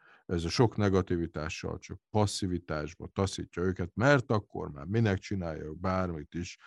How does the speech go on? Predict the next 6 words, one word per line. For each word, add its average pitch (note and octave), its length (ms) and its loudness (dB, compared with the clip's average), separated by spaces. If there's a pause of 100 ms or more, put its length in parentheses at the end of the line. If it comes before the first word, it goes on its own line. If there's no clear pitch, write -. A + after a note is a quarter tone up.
(160)
ha F2 220 2
egyébként D#2+ 580 -2
is C#2+ 160 -10
már C2+ 180 -8
olyan D2+ 320 -2
mindegy. B1+ 640 -10